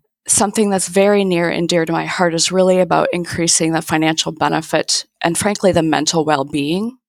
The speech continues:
in business. Because one thing that we don't talk enough about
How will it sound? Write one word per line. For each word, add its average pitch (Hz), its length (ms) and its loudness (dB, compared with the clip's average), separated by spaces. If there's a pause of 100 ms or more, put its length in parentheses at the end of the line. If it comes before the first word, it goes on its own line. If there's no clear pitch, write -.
(540)
in 156 200 2
business. - 580 0
Because 160 560 0 (180)
one 196 260 4
thing 170 280 2
that 160 240 0
we 170 180 -4
don't 165 380 0
talk - 440 0
enough 165 400 -2
about 147 520 -2